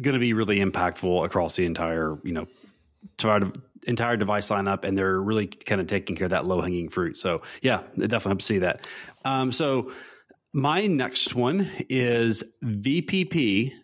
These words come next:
the, um, Volume Purchase Program, gets, which is in Apple Business Manager, Apple School Manager, gets in-app purchase, uh, adoption. So one of the challenges, and this, this particularly affects education. So most businesses are not using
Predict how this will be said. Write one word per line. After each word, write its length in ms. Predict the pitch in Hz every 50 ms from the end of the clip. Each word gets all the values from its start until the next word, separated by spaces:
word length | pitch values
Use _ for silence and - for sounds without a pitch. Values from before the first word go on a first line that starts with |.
| - -
the, 520 | 101 107 104 101 101 98 98 98 98 -
um, 600 | - 101 98 95 95 92 92 90 90 90 90 92
Volume 200 | - 110 113 110
Purchase 240 | 104 120 107 110 101
Program, 420 | - 101 85 92 87 87 87 87 87 - - - - - _ - 101 98
gets, 480 | 92 110 123 127 - - - - - 113
which 140 | 107 92 104
is 100 | 101 101
in 140 | 104 101
Apple 240 | 101 98 92 - 107
Business 360 | 95 101 98 92 98 95 -
Manager, 440 | - 101 98 95 90 92 98 95 95
Apple 180 | 87 82 - 98
School 220 | - - - 95
Manager, 440 | 92 92 90 90 82 92 92 92 - - - - - _ _ _
gets 180 | - 120 110 -
in-app 260 | 107 110 107 - -
purchase, 580 | - 117 101 - - 85 - - - - - -
uh, 520 | 98 98 92 87 85 87 87 87 82 - 52 50 - 73
adoption. 460 | - - 98 92 78 - - - - -
So 360 | - - 131 123 120 113 101 - - - - - -
one 240 | - 117 - 180 202
of 100 | 202 160
the 80 | 151 120
challenges, 680 | - - - 120 117 120 120 120 113 95 98 98 87 101
and 100 | 117 131
this, 200 | 147 143 - -
this 300 | 76 - 131 135 - 117
particularly 520 | - - _ - - 220 226 202 135 104
affects 340 | - - 110 92 82 - -
education. 560 | 95 82 85 - - 92 85 - - 85 82
So 100 | - 95 95
most 240 | 104 117 107 - 98
businesses 480 | 107 104 90 90 80 - 95 87 90
are 160 | 92 92 90
not 240 | 87 87 87 87 80
using 540 | 87 90 92 85 - 90 87 82 82 85 -